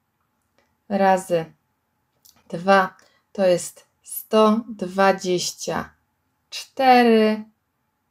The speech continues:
To będzie jeszcze dwa zera, czyli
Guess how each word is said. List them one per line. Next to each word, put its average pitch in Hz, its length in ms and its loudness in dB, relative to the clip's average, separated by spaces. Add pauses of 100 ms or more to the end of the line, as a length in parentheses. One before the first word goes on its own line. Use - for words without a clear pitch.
(180)
To 190 180 0
będzie 185 400 -4
jeszcze - 220 -8
dwa 175 260 -2
zera, 214 440 2
czyli 175 640 -8